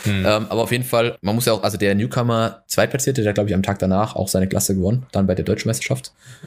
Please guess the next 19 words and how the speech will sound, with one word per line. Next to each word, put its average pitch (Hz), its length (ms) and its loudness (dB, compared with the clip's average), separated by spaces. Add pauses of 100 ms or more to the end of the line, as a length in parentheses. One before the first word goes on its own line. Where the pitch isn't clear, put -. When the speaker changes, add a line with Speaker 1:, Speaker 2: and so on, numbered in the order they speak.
(160)
Speaker 1:
Und 117 140 0
auch 104 220 2
Speaker 2:
Genau, 101 200 2
Speaker 1:
gewonnen. 104 180 0
Speaker 2:
ist - 120 -4
da 90 40 2
auch 95 80 4
Speaker 1:
Ja. 95 80 2
Speaker 2:
Profi 98 240 0
geworden 95 420 2
und, 90 300 2
äh, - 20 -4
also 85 240 2
da 92 140 2
waren 101 160 0
schon 104 180 -2
gute 101 220 0
Leute 92 240 0
drin, 78 180 -2